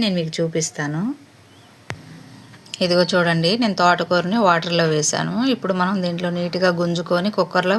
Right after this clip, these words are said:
వేసుకుందాం. తోటకూరని ఇలా వాటర్లో వేసి ఒక ఐదు నిమిషాలు వదిలేసేయండి.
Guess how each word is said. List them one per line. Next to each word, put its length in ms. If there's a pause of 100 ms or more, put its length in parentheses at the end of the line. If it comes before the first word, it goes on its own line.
వేసుకుందాం. 580 (1900)
తోటకూరని 600
ఇలా 160
వాటర్లో 340
వేసి 180
ఒక 140
ఐదు 140
నిమిషాలు 320
వదిలేసేయండి. 560